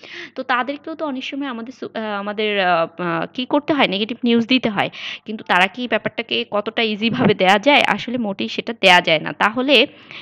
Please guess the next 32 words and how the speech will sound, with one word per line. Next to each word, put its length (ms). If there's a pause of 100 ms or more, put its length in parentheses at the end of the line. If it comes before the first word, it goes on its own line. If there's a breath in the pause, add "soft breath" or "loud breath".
সেই 160
ক্ষেত্রে 260
আমাদের 280
কিছু 180
প্রস্তুতি 460
থাকতে 340
হয় 260
যে 140
হচ্ছে 280
আমি 140
negative 360
নিউজটা 320
আমার 160
সুপিরিয়রকে 680
কিভাবে 500
দিব। 300 (1000)
কারণ 360
সুপিরিয়র 520
কিন্তু 340
কিছু 380
জিনিস 280
expect 540
করে 360
যে 240 (140)
আমি 400
minor 420
প্রবলেমগুলো 760 (320 loud breath)
নিজে 200
নিজেই 260
handle 400
করে 220
ফেলবো। 340